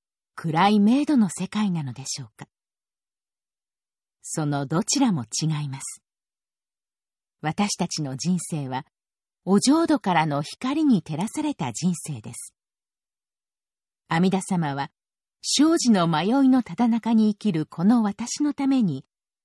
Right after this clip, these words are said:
光のお浄土を建立し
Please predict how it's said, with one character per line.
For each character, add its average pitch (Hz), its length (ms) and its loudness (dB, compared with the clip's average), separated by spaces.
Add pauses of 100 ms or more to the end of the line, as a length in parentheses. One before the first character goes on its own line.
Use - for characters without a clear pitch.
(280)
光 185 400 0
の 175 200 4
お 170 80 -2
浄 214 260 0
土 139 180 -4
を 127 80 -6
建 185 320 -2
立 175 180 -2
し - 280 -6